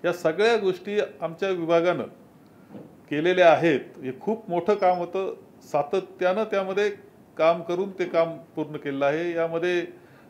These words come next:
आमचा तलाठी बांधव असतील, तिथले कोतवाल असतील, तर आमचे पाच जिल्हाधिकारी ते थेट आम-, वरच्या अधिकाऱ्यांपर्यंत सगळ्यांना खूप काम करावं लागलं, पण एक महत्त्वाचं काम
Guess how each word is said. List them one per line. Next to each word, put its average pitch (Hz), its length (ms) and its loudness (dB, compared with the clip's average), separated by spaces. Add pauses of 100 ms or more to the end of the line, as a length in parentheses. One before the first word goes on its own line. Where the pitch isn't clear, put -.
आमचा 156 320 0
तलाठी 151 460 -2
बांधव 151 340 -2
असतील, 139 400 -6
तिथले 135 160 -12
कोतवाल 156 460 -4
असतील, 170 460 -6
तर 165 140 2
आमचे 151 220 -2
पाच 160 340 -2
जिल्हाधिकारी 160 580 -4
ते 196 120 -4
थेट 190 420 -4
आम-, 170 440 -4
वरच्या 160 500 0
अधिकाऱ्यांपर्यंत 147 1000 -2
सगळ्यांना 180 360 -4 (100)
खूप 226 220 -6
काम 175 180 -2
करावं 147 240 -2
लागलं, 127 260 -2 (560)
पण 160 120 -2
एक 180 160 -6
महत्त्वाचं 170 560 0
काम 170 340 2